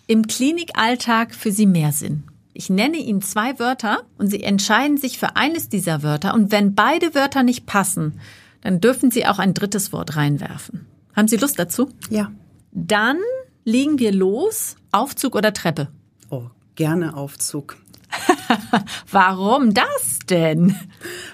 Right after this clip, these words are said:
Speaker 2: Weil der Aufzug direkt neben unserem Büro ist. <laughs>
Speaker 1: Okay. Wollen Sie nicht fit bleiben im Alter?
Speaker 2: Na, ich gehe ja die Treppen runter, das reicht doch.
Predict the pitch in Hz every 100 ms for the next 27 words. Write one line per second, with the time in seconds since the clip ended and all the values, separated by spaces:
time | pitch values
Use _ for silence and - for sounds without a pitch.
0 | - 196 202 - 226 - 277 - 214 214
1 | 220 240 233 214 220 214 202 214 208 214
2 | 208 156 190 - - 277 - 294 - 302
3 | - 262 - - 254 - 415 - - -
4 | - - - - - - - 208 196 196
5 | 349 - - 359 _ 285 196 190 180 165
6 | 156 156 170 160 - - _ - 175 170
7 | 190 180 160 - - 165 165 175 165 147
8 | 156 165 160 - - -